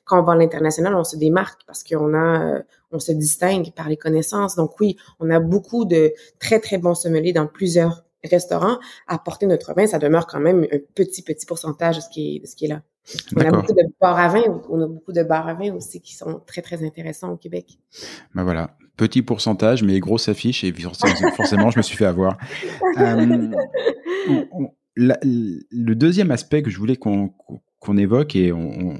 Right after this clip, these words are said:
Speaker 2: on l'a, on, on a commencé à l'aborder avec cette nouvelle génération de vins, euh, qui doit donc, euh, beaucoup à cette, euh,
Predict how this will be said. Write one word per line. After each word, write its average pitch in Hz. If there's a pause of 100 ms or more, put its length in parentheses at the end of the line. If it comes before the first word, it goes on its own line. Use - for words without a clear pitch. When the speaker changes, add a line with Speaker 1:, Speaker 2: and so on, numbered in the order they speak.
(120)
Speaker 2:
on 90
l'a, 90 (520)
on, 90
on 95
a 95
commencé 160
à 143
l'aborder 104
avec 90
cette -
nouvelle 127
génération 92
de 90
vins, 120 (720)
euh, 87 (520)
qui -
doit 98
donc, 98
euh, 90
beaucoup 113
à 90
cette, -
euh, 78